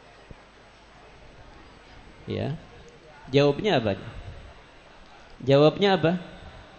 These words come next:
Jawabnya, "Ahabbakallahu kama ahbabtani."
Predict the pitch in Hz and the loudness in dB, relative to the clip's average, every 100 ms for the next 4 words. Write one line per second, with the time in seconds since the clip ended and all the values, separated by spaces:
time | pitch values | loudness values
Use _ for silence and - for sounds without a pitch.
0 | - - - - - - - - - - | -20 -20 -20 -20 -20 -20 -20 -20 -20 -4
1 | 120 127 127 135 143 151 160 - - - | 2 4 4 2 0 0 -2 -8 -12 -2
2 | 117 - 139 127 117 120 - 120 113 113 | -2 0 -2 0 -2 -2 0 -2 0 2
3 | 123 131 135 165 180 - - 120 113 117 | 2 2 2 2 0 -4 -6 -2 0 0
4 | 127 117 120 107 104 113 - - 98 98 | -2 -2 -4 -6 -2 -2 -4 -6 -4 -2
5 | 101 92 | -4 -4